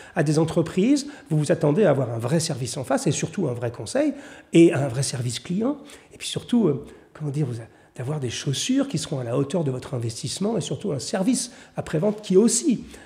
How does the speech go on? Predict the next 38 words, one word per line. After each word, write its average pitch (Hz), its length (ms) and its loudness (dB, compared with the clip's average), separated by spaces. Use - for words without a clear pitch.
le 147 120 -2
sera. 139 220 -4
Vous 131 100 -2
voyez, 269 220 4
donc 226 200 8
c'est 196 220 0
quand - 100 2
même 262 180 6
extrêmement 214 440 4
important. 214 260 2
On 202 80 8
pourrait 185 220 6
citer 202 240 2
également 151 400 6
nos, 143 180 2
nos 139 220 0
amis 147 240 2
de 139 100 2
chez 139 320 -2
Colincourt, 233 720 6
euh, 151 80 6
Marc 160 280 2
Guyot, 262 640 6
on 180 60 4
peut 180 140 4
citer 196 400 4
également, 175 640 6
euh, 147 100 4
Aubercy. 262 720 6
Vous - 80 -14
voyez, 285 200 8
tous 311 120 6
ces 311 160 6
gens-là 254 540 8
ne 175 100 8
fabriquent 240 420 6
pas, - 460 2
mais 240 540 8